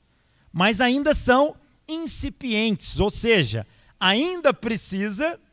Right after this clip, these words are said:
se aprofundar nisso, não há um consenso. Mas, pra vários internautas,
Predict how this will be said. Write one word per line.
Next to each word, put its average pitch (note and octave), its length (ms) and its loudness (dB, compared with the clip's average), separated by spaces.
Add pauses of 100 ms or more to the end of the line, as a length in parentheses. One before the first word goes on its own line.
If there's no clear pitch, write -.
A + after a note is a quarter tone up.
(960)
se - 140 -4
aprofundar C4+ 680 0
nisso, C3+ 320 -8
não F#3 120 -6
há A#3+ 60 -4
um C#4 80 -6
consenso. G3 680 4 (1500)
Mas, E3 420 0 (480)
pra G#3 160 0
vários G#3+ 380 2
internautas, A3 1120 2